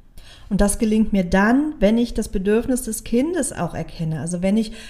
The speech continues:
mich empathisch einfühlen kann. Und vielleicht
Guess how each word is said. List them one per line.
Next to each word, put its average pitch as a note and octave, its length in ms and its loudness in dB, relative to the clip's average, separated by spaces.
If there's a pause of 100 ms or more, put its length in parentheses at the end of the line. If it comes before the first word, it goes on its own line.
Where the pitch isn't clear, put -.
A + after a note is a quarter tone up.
(120)
mich G3 220 -2
empathisch G#3 680 0
einfühlen G3 800 0
kann. C#3+ 440 -6
Und F3 140 -4
vielleicht G3+ 440 -4